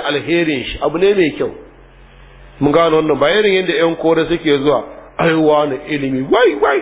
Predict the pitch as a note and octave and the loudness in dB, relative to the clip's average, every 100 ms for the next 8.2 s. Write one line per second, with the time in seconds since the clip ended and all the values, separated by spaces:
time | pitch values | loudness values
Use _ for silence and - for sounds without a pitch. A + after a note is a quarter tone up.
0 | G#4 G4+ F#4+ - - - - C#3+ D3 D#3+ | -2 -4 -6 -10 -20 -20 -4 2 4 4
1 | D#3+ C#3+ C3 C3 - C5+ - - - - | 2 0 0 0 0 0 2 0 -2 -2
2 | - - - - E3+ F#3+ F3 F3 D#3 C#3+ | -2 -4 -8 -8 0 2 2 0 -2 -2
3 | E3 D3+ D#3+ - - - - C3+ E3 E3+ | -2 -2 -8 -10 -20 -20 -6 -2 0 2
4 | B2+ - - D3 D#3 D#3 D#3 D3+ A2+ F#2 | -2 -4 -4 2 4 4 2 0 -6 -6
5 | - - - - - - - - - - | -14 -20 -20 -20 -20 -20 -20 -20 -20 -20
6 | - - - C3 D3+ D#3 A#2+ G2+ - C#3 | -20 -20 -4 0 2 2 0 -4 -2 -2
7 | C#3+ B2 D3+ D#3+ D3 C#3+ - C#3 - G#2 | -2 -2 -2 0 -2 -2 -8 -10 -6 -8
8 | D#2 | -8